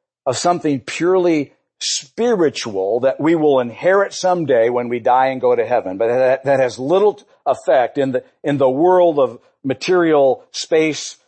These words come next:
and time. But I don't think that's at all what John had in mind for us to think that way.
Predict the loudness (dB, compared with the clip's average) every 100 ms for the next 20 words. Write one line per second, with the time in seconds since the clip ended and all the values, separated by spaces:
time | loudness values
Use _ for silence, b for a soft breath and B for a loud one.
0 | _ -6 -2 -2 -2 -4 -16 _ _ _
1 | _ _ _ _ -2 -2 -4 -4 0 0
2 | 0 -2 -2 -2 0 -2 0 2 2 0
3 | -4 -4 -2 -2 -2 -4 -4 -4 -4 -4
4 | -8 _ _ _ -2 -2 -4 -4 -4 -2
5 | -4 -4 -10 -12